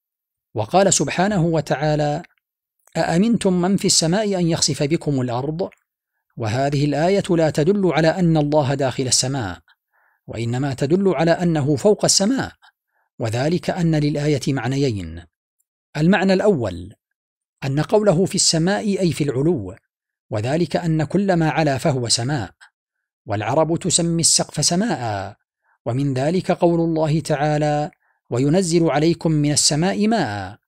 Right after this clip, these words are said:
والماء لا ينزل من السماء، وإنما ينزل من السحاب، ولكن سمى السحاب سماء لأنه في العلو. ومن ذلك قول صاحب الصبرة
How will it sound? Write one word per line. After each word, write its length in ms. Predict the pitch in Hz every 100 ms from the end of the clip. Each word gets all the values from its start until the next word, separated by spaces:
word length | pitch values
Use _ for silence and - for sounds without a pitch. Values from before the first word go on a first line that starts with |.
| _ _ _ -
والماء 440 | 160 165 220 202
لا 120 | 202
ينزل 300 | 214 202 147
من 180 | 139 139
السماء، 540 | 127 - 143 151 92 - - _ _ _ -
وإنما 420 | 131 123 143 156
ينزل 340 | 170 185 147 135
من 180 | 131
السحاب، 640 | 123 - - 220 117 95 98 - _ _ _ _ _ _ _ -
ولكن 480 | 123 135 180 - 196
سمى 300 | - 190 175
السحاب 520 | 151 170 - 202 214
سماء 480 | - 185 175 170 175
لأنه 560 | 156 151 160 147 127 135
في 120 | 170
العلو. 480 | 156 190 113 101 107 _ _ _ _ _ _ _ _ _ _ _ _ _ _ _ _ _ _ _ _ _
ومن 300 | - 147 170
ذلك 380 | 147 165 214 -
قول 340 | 202 185 185 170
صاحب 400 | 175 170 202 180
الصبرة 440 | - 190 175 170